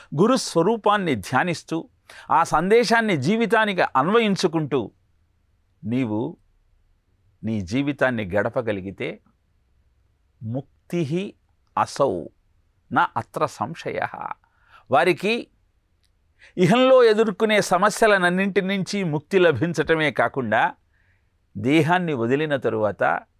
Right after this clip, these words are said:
పరమాత్మ సాయుధ్యం లభిస్తుంది. నా అత్ర సంశయః, అక్కడ ఎలాంటి సంశయము,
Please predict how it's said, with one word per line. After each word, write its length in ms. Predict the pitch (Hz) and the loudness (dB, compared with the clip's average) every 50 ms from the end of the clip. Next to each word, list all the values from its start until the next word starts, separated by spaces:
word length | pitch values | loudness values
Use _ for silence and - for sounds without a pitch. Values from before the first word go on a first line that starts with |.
| _ _ _ _ _ _ _ _ _ _ _ _ _ _ _ _ _ _ _ - - | _ _ _ _ _ _ _ _ _ _ _ _ _ _ _ _ _ _ _ -4 0
పరమాత్మ 500 | 123 123 135 147 151 - - - - 123 | 0 2 2 2 2 0 -2 -6 -8 -8
సాయుధ్యం 560 | 120 - - 98 117 117 104 98 117 127 120 | -6 -2 0 0 0 0 -2 -4 -4 -4 -2
లభిస్తుంది. 760 | 107 107 95 90 - - - - - 107 101 95 104 117 - - _ _ _ _ _ _ _ _ _ _ _ - | -4 -4 -6 -8 -12 -18 -18 -14 -12 -10 -10 -10 -10 -12 -12 -14 _ _ _ _ _ _ _ _ _ _ _ -4
నా 160 | 117 127 - _ - | -2 -2 -2 _ -2
అత్ర 340 | 104 - _ - - 160 | -4 -4 _ -4 -2 -2
సంశయః, 720 | 147 - - 123 120 139 151 143 - - 131 120 110 98 101 107 98 - - _ - | -2 -2 -2 -4 -4 -4 -6 -8 -6 -4 -2 -2 -2 0 0 0 0 0 -2 _ -8
అక్కడ 280 | - - - - 120 | -8 -6 -4 -2 0
ఎలాంటి 760 | 113 101 95 104 107 113 120 139 156 175 185 165 - - 151 | 0 2 0 0 2 2 2 2 2 0 0 -4 -6 -8 -8
సంశయము, 920 | 120 - - - - 107 127 143 - - - 147 143 131 123 120 120 110 | -8 -10 -8 -4 -4 -4 -4 -6 -10 -10 -6 -4 -2 -2 -2 -4 -6 -8